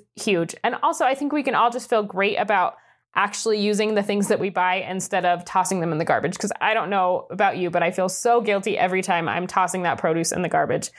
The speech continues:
thinking about the money that I've wasted, and wasting food just doesn't feel good.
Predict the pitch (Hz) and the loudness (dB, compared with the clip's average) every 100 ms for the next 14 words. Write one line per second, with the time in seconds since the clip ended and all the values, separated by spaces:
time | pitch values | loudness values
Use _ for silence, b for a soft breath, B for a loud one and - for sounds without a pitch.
0 | B B _ 220 208 202 185 - 180 - | B B _ -2 -2 0 0 0 -6 -6
1 | - 185 196 220 247 247 269 269 - 240 | -4 -2 0 0 0 0 0 -2 0 2
2 | 220 220 208 254 285 - 294 294 - _ | 2 0 0 -2 -2 0 0 0 -2 _
3 | _ 220 214 214 254 285 277 320 190 190 | _ -4 -2 0 -2 -2 0 0 0 -2
4 | - 226 240 247 196 180 | 0 0 2 0 0 -4